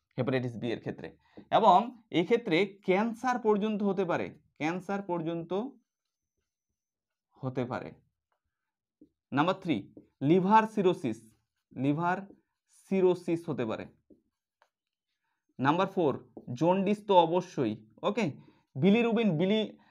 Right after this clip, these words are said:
আহ, বিলিরুবিন, বিলিভার্ডিনের মাত্রা, বিশেষ করে বিলিরুবিনের মাত্রা বেড়ে যাওয়া,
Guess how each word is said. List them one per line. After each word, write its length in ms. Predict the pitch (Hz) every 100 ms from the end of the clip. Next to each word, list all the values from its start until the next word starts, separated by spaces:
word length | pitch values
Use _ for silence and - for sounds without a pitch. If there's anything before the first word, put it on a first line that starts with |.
| _
আহ, 160 | 143 147
বিলিরুবিন, 540 | 147 202 220 208 208
বিলিভার্ডিনের 600 | 175 190 180 170 185 185
মাত্রা, 280 | 165 147 151
বিশেষ 280 | 160 202 202
করে 140 | 202
বিলিরুবিনের 580 | 160 175 196 185 196 185
মাত্রা 300 | 170 165 165
বেড়ে 200 | 147 139
যাওয়া, 300 | 110 69